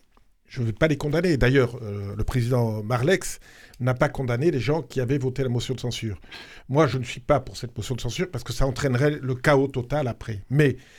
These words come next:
ces gens-là, ils l'ont fait parce qu'ils connaissent leur, euh, leur terrain. Ce sont des gens de terrain qui savent, qui écoutent leurs, euh, le, leurs concitoyens et qui se disent que, ben, raisonnablement, pour eux, il était important d'aller, d'aller voter ça.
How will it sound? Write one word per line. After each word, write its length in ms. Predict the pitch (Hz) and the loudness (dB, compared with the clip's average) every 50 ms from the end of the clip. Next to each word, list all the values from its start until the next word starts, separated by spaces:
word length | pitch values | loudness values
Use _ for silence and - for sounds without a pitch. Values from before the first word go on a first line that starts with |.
| - - _ | -20 -20 _
ces 200 | - - - 127 | -8 -4 -2 -2
gens-là, 400 | 101 117 120 117 147 180 220 - - | 0 0 2 4 4 4 4 2 0
ils 120 | 139 131 | 2 2
l'ont 140 | 135 131 117 | 4 4 2
fait 180 | - 151 - - | 2 0 0 0
parce 180 | - 123 - | -2 -6 -8
qu'ils 140 | - - 123 | -8 -6 -4
connaissent 360 | - 139 131 131 117 - - | -2 -2 0 0 -2 -2 -4
leur, 260 | 117 110 104 101 95 | -6 -6 -6 -6 -6
euh, 180 | 98 101 98 95 101 | -6 -6 -6 -6 -6
leur 180 | 104 110 - | -8 -8 -6
terrain. 340 | - - 120 104 113 143 165 | -4 -4 -4 -2 -4 -6 -6
Ce 160 | 160 - - | -8 -8 -8
sont 80 | - 110 | -6 -6
des 100 | 104 104 | -4 -4
gens 160 | 92 90 98 | -4 -4 -4
de 120 | 90 - 101 | -4 -4 -6
terrain 420 | - - - 180 127 123 131 180 | -2 0 0 2 2 0 -2 -2
qui 220 | - - - 120 | -6 -10 -10 -10
savent, 340 | - - - 165 156 123 98 - - - - - - | -4 0 2 2 2 2 0 -4 -12 -18 -18 -14 -6
qui 120 | - - | -2 -2
écoutent 320 | 143 - - 214 202 214 - | 0 2 4 4 4 4 2
leurs, 220 | 139 131 120 117 | 0 0 2 0
euh, 520 | 113 110 107 104 104 101 101 110 110 110 110 - - - - - - - | 0 -2 -2 -2 -4 -4 -4 -4 -4 -6 -8 -10 -12 -16 -18 -16 -10 -4
le, 260 | - 123 113 117 131 | -2 0 0 0 0
leurs 220 | - 127 139 131 - | 2 2 2 2 4
concitoyens 640 | - 139 - - 131 123 127 113 113 123 139 190 208 - - - - - - | 2 2 2 2 2 2 4 4 4 4 4 2 0 -4 -8 -18 -18 -6 0
et 160 | - 147 - | 0 0 0
qui 160 | - - 143 | 0 -2 -4
se 140 | 123 - 139 | -2 -2 0
disent 320 | 117 110 131 156 165 - | 0 2 2 0 0 -2
que, 400 | - - 135 139 156 208 - - | 0 2 4 4 4 4 0 -2
ben, 160 | 127 123 113 110 | -2 -2 -2 -2
raisonnablement, 720 | - 143 135 113 131 123 120 113 110 117 110 104 120 143 | 0 0 0 2 2 2 2 2 0 0 0 0 -2 -2
pour 340 | - - 143 139 110 117 117 | -2 0 0 2 4 4 4
eux, 160 | 127 170 - - - - - _ | 2 0 -2 -8 -16 -20 -14 _
il 160 | - 131 123 | -6 -4 -2
était 160 | 131 127 - 131 | -2 0 0 0
important 380 | 131 - 131 - - 160 160 | 0 0 -4 -4 -2 -4 -2
d'aller, 320 | 127 123 107 110 113 117 113 | -2 -2 -2 -2 -2 -4 -4
d'aller 220 | 117 117 117 117 | -4 -2 -2 -2
voter 260 | 107 117 - - 107 | -2 -4 -4 -6 -8
ça. 200 | - - - 98 | -8 -8 -10 -10